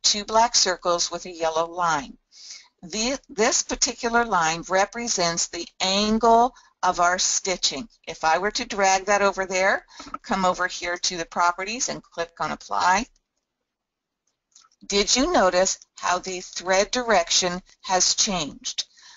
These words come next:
Let me do the undo, so we'll put it back to the original, and it's more of a vertical and then again, when we apply that angle, you see the thread change.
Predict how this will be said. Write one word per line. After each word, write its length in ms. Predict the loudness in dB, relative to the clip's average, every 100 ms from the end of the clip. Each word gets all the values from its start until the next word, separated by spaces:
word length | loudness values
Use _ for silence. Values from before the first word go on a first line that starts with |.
| _
Let 160 | -2 0
me 140 | -2
do 180 | -6 -6
the 160 | -4 -2
undo, 540 | -2 -2 -2 -2 -2
so 300 | -2 0 0
we'll 200 | -2 -6
put 160 | -6 -4
it 80 | 0
back 220 | -2 -2
to 120 | -10
the 140 | -10
original, 520 | -4 -2 -2 2 0 0 -14 -10 -4
and 160 | 0
it's 220 | 0 0
more 220 | 0 2 2
of 100 | 2
a 60 |
vertical 640 | 2 2 2 2 2 2 -2 _ _ _ _ _ -6
and 160 | 0
then 140 | 0 0
again, 480 | 0 2 2 0 -2
when 300 | -2 -2 -4
we 260 | -6 -8 -4
apply 720 | -6 -4 -4 2 4 6 4 2
that 460 | 2 4 4 0 -6 -2
angle, 560 | 2 2 4 4 2 -2 _ _
you 160 | -8
see 340 | -2 -2 -2 -4
the 120 | -4
thread 380 | -4 0 0 0 0
change. 560 | 0 0 -2 -4 -8